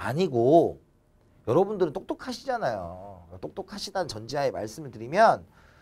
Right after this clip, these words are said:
사회문화에 나오는 표는 수학이 아니야. 수학이 아니라 여러분들이 여러 번 동일 유형을 정복해봤느냐, 요겁니다. 그래서 문제를 보고 내가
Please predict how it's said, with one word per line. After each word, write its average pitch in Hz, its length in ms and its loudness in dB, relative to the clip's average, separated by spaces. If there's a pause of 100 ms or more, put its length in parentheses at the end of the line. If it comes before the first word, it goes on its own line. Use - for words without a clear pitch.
(960)
사회문화에 339 840 2
나오는 127 440 2
표는 185 420 -2
수학이 320 500 -2
아니야. 120 840 -2 (420)
수학이 220 400 2
아니라 135 540 4 (420)
여러분들이 165 800 0 (220)
여러 151 360 4
번 262 360 4
동일 139 400 -4
유형을 135 640 4 (840)
정복해봤느냐, 135 1300 0 (100)
요겁니다. 123 580 2 (360)
그래서 190 180 8
문제를 247 400 6
보고 196 180 8
내가 160 240 8